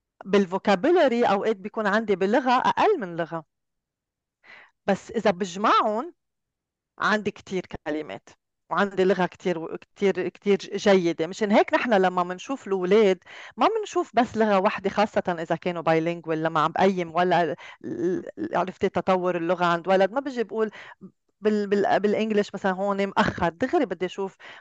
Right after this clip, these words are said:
هون في كتير عندك تشاينيز وإنديان وباكستاني، عرفتي، في كتير،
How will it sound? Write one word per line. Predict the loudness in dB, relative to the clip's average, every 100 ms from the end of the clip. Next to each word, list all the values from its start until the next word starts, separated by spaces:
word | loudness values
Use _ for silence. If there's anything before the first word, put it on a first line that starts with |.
| -4
هون | -4 -4
في | -8
كتير | -2 2
عندك | 2 0 -6
تشاينيز | -6 -4 -4 -4 -4 -2 -4 -6 -8
وإنديان | -10 -6 -4 -2 -4 -4
وباكستاني، | -4 -2 -2 0 2 2 2
عرفتي، | -2 -2 -6
في | -8
كتير، | -10 0 6 6 6